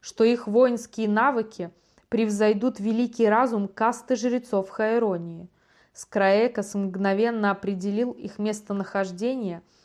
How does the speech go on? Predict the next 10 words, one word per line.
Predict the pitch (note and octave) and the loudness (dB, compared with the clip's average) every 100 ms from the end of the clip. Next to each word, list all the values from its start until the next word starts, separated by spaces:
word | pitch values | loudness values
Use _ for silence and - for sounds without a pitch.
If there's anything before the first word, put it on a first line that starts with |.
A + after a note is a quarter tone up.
| _ - | _ -4
и | G#3+ | -2
направление | A3 A3+ B3 A#3 A3 A3 A3+ | 0 0 0 2 0 0 -4
движения. | G#3+ B3 A#3 A3 F3+ E3+ E3 F3 _ _ _ _ _ _ - | -2 -4 -2 -4 -4 -6 -12 -16 _ _ _ _ _ _ -2
Нет | G#3 B3 C4 | 2 2 0
никаких | C#4 C#4 D4+ D4 G#3+ | -4 0 -2 0 -2
сомнений | - F#3+ F#3+ G#3 C4+ G#3+ F3 - - | 0 -2 0 -2 -2 -4 -6 -8 -8
в | F3+ | -6
их | G#3+ - | -6 -2
конечной | A#3 A3 F#3+ - G#3+ | -2 0 -2 -4 -8
цели. | G#3+ - F#3 F3 E3+ | -6 -4 -2 -2 -6